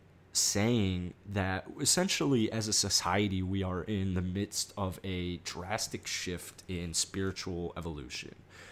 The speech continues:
We are going through this great awakening, becoming more aware of themselves, becoming more aware of the dark side of their lives. And this was all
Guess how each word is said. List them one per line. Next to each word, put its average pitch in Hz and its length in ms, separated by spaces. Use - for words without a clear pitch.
We 120 200
are 127 80
going 113 400
through 104 640
this 107 240
great 107 460
awakening, 98 800
becoming 107 440
more 120 440
aware 101 760
of 95 460
themselves, 110 760
becoming 117 380
more 107 200
aware 98 500
of 95 200
the 90 100
dark 95 380
side 87 480
of 98 240
their 90 200
lives. 92 560
And 110 100
this 131 160
was 110 140
all 110 540